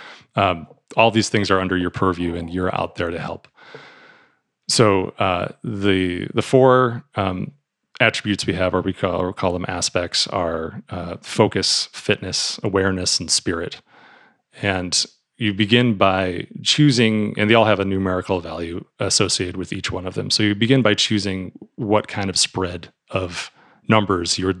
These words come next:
you'd like your character to, to have. And that choice really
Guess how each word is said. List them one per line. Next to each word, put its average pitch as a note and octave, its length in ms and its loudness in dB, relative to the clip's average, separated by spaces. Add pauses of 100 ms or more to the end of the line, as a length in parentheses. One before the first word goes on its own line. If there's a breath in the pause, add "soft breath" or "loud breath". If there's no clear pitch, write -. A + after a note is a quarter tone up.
you'd F#2+ 240 -2
like F2+ 240 -8
your F2+ 140 -6
character - 440 -4
to, - 400 -6 (540 loud breath)
to G2+ 100 0
have. F2+ 520 0
And F#2 360 -6 (560 soft breath)
that A#2 360 2
choice - 480 4
really B2 800 2